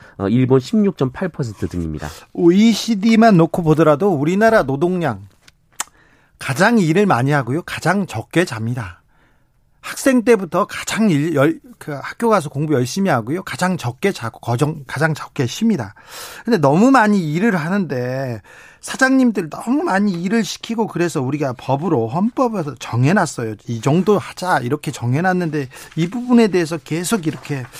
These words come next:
Speaker 2: 손댈 것 같습니다. 주 오십이 시간 제도는 어떻게 되는지 저희가 면밀하게 좀 분석해 보겠습니다. 이준석 국민의힘 대표 윤리 열렸어요. 어젯밤에 뭐 계속 되는데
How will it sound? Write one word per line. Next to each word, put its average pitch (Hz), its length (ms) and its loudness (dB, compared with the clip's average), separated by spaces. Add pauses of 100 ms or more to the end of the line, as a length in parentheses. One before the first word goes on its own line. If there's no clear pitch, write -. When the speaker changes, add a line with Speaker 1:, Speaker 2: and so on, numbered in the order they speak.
(360)
Speaker 2:
손댈 214 360 0
것 190 140 -2
같습니다. 147 540 0
주 202 200 0
오십이 190 580 0
시간 185 300 -4
제도는 170 340 -4
어떻게 151 400 -2
되는지 160 400 -2
저희가 127 300 -6
면밀하게 143 520 -2
좀 131 180 -6
분석해 156 460 -2
보겠습니다. 165 640 0 (800)
이준석 247 460 4
국민의힘 247 500 6
대표 226 520 4
윤리 247 480 4
열렸어요. 226 480 4
어젯밤에 220 520 4
뭐 214 240 4
계속 214 320 -2
되는데 240 420 4